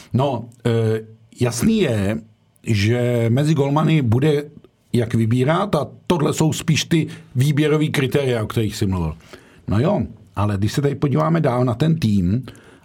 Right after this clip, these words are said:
a my jsme o tom mluvili, když jsme rozebírali tu nominaci, že je tam řada hráčů, kteří mají ukázat, ano, mám na to, ne, nemám na to. Já teď nechci dělat takovou tu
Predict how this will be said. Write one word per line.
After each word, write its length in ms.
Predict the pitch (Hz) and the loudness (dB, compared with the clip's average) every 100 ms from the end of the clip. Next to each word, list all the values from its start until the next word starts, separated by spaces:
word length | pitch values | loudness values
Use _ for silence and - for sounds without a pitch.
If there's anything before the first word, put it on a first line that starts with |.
| - | -4
a 200 | 120 120 | -2 0
my 140 | 117 117 | 0 0
jsme 240 | - 143 | 0 0
o 100 | 123 | 0
tom 380 | 143 143 131 120 | 0 0 0 2
mluvili, 600 | 123 120 135 139 139 131 | 2 0 0 0 0 0
když 240 | 117 117 - | 0 -2 0
jsme 420 | 127 131 135 123 | 0 0 0 2
rozebírali 540 | 117 120 120 120 131 | 2 2 2 0 0
tu 100 | 117 | 0
nominaci, 580 | 156 110 101 - 95 117 - - - - | 2 2 0 0 -2 -2 -8 -20 -8 0
že 140 | 90 | 2
je 80 | 185 | 2
tam 160 | 139 127 | 0 0
řada 260 | 131 131 | 0 0
hráčů, 400 | 120 127 107 135 | 0 0 -2 -2
kteří 480 | 107 120 139 143 147 - _ - | -2 0 0 -2 -4 -12 _ -2
mají 180 | 123 139 | -2 -2
ukázat, 560 | 123 135 127 113 127 - | -2 -2 0 -2 -4 -2
ano, 420 | 123 127 127 147 | 0 0 0 2
mám 440 | 160 139 139 127 107 | 2 2 2 0 0
na 140 | 104 107 | -2 -2
to, 380 | 117 113 147 196 - _ _ _ - | 0 0 -2 -6 -14 _ _ _ -2
ne, 260 | 117 127 | 0 2
nemám 280 | 131 127 127 | 0 0 0
na 80 | 117 | 0
to. 100 | 160 | 0
Já 160 | 135 | 0
teď 180 | 135 156 | -2 -2
nechci 200 | 127 - | -2 -2
dělat 140 | 135 123 | -2 -2
takovou 280 | 110 135 | -2 -2
tu 220 | 117 135 | 0 -2